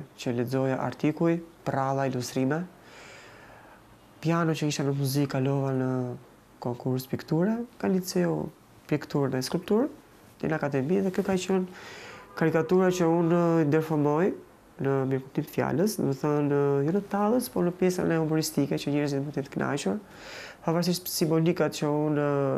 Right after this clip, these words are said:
referohem shumë medjave, shumë situatave, ngjarjeve që krijohen në botë për viruset, luftra, krizë.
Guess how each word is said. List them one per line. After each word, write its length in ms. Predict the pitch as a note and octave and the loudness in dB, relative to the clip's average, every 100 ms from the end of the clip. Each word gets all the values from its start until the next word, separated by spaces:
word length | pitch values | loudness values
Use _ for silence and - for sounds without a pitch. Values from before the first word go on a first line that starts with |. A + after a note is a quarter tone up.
| C#3+ | -4
referohem 480 | - C#3 C#3+ C#3+ C#3 | -2 -2 0 -2 -4
shumë 320 | - D#3 C#3+ D3 | -4 -2 -2 0
medjave, 500 | C#3 C#3 C#3 C3+ C3+ C3 C3 - - - - - | 0 2 0 0 0 -2 -6 -14 -16 -16 -10 -4
shumë 240 | D#3 D3+ - | -2 -2 -2
situatave, 600 | D3 D3 D3 C#3+ C#3 C3+ C3 - - | 0 0 0 0 2 2 0 -2 -2
ngjarjeve 540 | C#3 C#3+ D#3 D3+ C#3 C#3 | 0 2 2 2 2 0
që 140 | C3+ C3 - - - - - - - D#3+ | 0 -2 -2 -6 -10 -16 -20 -20 -4 2
krijohen 560 | D3+ E3 E3+ D3 B2+ - - | 4 4 4 2 0 -4 -2
në 180 | C#3 C3 | 0 2
botë 420 | C3+ C#3 C3+ - - | 2 2 -2 -10 -6
për 240 | C3+ C3+ C3 B2+ B2+ - - - - C#3 | -2 0 0 0 -4 -8 -16 -18 -2 2
viruset, 500 | C3+ C3+ - C3 B2 | 4 2 0 -2 0
luftra, 420 | C#3 - - C3 C3 B2+ B2 B2 A2 F3+ - | 0 -2 -2 0 0 0 0 -2 -4 -8 -2
krizë. 600 | C#3 C#3+ C3+ C3+ - | 2 2 0 -6 -10